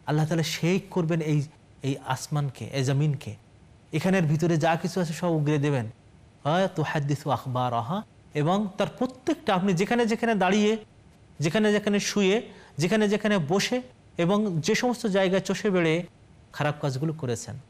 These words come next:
সেসবগুলো বলবে। আবার যেগুলো ভালো কাজ করেছেন সেগুলোও কিন্তু এই জমিন বলতে থাকবে। তাহলে আমরা রিপেন্ট্যান্ট হওয়া দরকার, আমরা আল্লাহর কাছে বারবার তওবা করা দরকার। মুসলিম বোনেদের জন্য আল্লাহ তাআলা আর একটা কথা বলেন, সেটা হলো এই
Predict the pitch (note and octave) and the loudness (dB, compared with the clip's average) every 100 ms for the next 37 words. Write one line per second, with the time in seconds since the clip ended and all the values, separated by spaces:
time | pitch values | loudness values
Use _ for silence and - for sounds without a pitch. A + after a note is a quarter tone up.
0 | - - - - - D3+ E3 C#3+ D3 B2+ | -20 -20 -20 -14 -6 -4 -2 -2 -2 -2
1 | A2+ A2+ A#2 - - F#3 G3+ F3 G#3 A3 | -4 -6 -10 -16 -6 0 2 4 4 2
2 | E3+ F#3+ G3 G3 - A3 A3+ B3+ B3+ - | 2 0 0 -2 -2 -2 -2 -6 -14 -18
3 | - - - D#3 D3 G3+ G3+ G3+ G3 E3 | -20 -20 -4 -2 2 0 0 -4 0 0
4 | C#3+ C3+ - - C3+ B2+ C#3 C3 A#2+ A2+ | 0 -2 -10 -14 -6 -2 0 0 -2 -4
5 | A2 - A2+ A2 G#2+ - - - - - | -4 -8 -12 -12 -14 -18 -20 -20 -20 -10
6 | - F3+ G#3 G3 G3+ - - D#3+ E3+ D#3 | 0 2 2 2 -2 -10 -6 -2 0 2
7 | D#3 F3+ F3+ F3+ E3 - A#2 G2+ G2+ - | 2 0 -2 -4 -6 -6 -6 -4 -6 -10
8 | - C3+ D#3 D3+ D3+ D#3+ - F#3 - - | -8 -4 0 0 0 -4 -10 -12 -14 -18
9 | - C#3 C3+ D#3+ D#3+ - - E3+ D3 A#2 | -4 0 2 0 -2 -10 -4 0 0 0
10 | A2+ G#2+ - - - - - - - - | -2 -6 -8 -12 -16 -16 -20 -20 -20 -20
11 | - - - - - - - - - - | -20 -20 -20 -20 -20 -20 -20 -20 -20 -14
12 | F3+ G3+ - C4 G3 A3 B3 A#3+ G#3 B3 | -2 0 2 4 4 4 4 2 2 2
13 | B3 A3 G#3 A3 A3 A3+ F#3 E3 E3+ - | 4 4 2 4 4 4 4 2 2 -2
14 | F#3 F3+ G3 F3 E3+ G3 - F3 F3 F#3 | -2 -2 0 0 2 0 -2 -4 -2 0
15 | E3+ D3+ G3 | 2 2 0